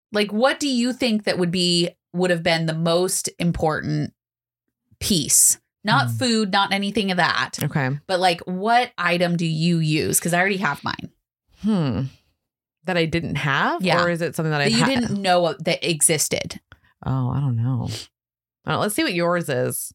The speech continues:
Speaker 2: I
Speaker 1: My
Speaker 2: don't know how to
Speaker 1: hydrate bottle.
Speaker 2: I don't know how to hi-, I don't know how to answer
Speaker 1: I
Speaker 2: that.
Speaker 1: wish I had had this
Speaker 2: Okay.
Speaker 1: because it never leaves my side.
Speaker 2: Oh, yeah.
Speaker 1: And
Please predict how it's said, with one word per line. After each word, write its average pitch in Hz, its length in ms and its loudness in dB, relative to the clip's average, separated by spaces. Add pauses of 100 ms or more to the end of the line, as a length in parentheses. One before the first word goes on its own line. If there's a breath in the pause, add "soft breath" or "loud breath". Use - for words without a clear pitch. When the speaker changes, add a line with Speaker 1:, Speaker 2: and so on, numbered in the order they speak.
(240)
Speaker 2:
I 220 60 0
Speaker 1:
My - 20 2
Speaker 2:
don't 226 100 2
know 277 60 4
how 339 120 4
to - 40 2
Speaker 1:
hydrate 311 160 0
bottle. 175 540 2
Speaker 2:
I - 20 -2
don't 220 160 0
know 208 60 2
how 180 60 2
to 160 100 0
hi-, 156 240 -4
I 175 120 0
don't 196 140 -2
know 180 80 -2
how 165 120 0
to 139 60 -2
answer 160 300 0
Speaker 1:
I 262 60 2
Speaker 2:
that. 123 160 2
Speaker 1:
wish - 240 0
I 196 140 0
had 190 120 -2
had 170 260 -2
this - 400 0
Speaker 2:
Okay. 156 340 0 (340)
Speaker 1:
because 190 880 0 (260)
it 233 180 -2
never 240 300 2
leaves 220 320 0
my 180 140 2
side. 160 560 0 (120)
Speaker 2:
Oh, 151 280 0
yeah. 139 240 0 (160)
Speaker 1:
And 202 540 0